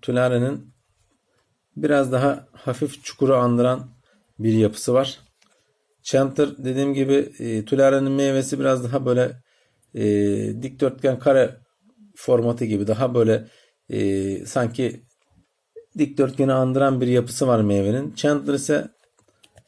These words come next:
bakın ne kadar farklı. Yukarıdan daral-, daralarak başlıyor, hafif genişliyor. Ve yine başladığı şekilde hemen hemen, e, oval bir şekilde,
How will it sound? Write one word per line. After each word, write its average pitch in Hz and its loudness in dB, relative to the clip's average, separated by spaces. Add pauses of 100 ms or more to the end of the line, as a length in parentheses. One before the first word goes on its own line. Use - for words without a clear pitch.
(220)
bakın 123 -6
ne 131 -4
kadar 127 0
farklı. 120 -2 (1400)
Yukarıdan 131 0
daral-, 131 2
daralarak 127 2
başlıyor, 117 0
hafif 127 -6
genişliyor. 127 0 (580)
Ve 147 2
yine 143 0 (200)
başladığı 135 0
şekilde 123 -4
hemen 131 -2
hemen, 143 -2 (560)
e, 104 -4
oval 135 2
bir 120 -4
şekilde, 117 -2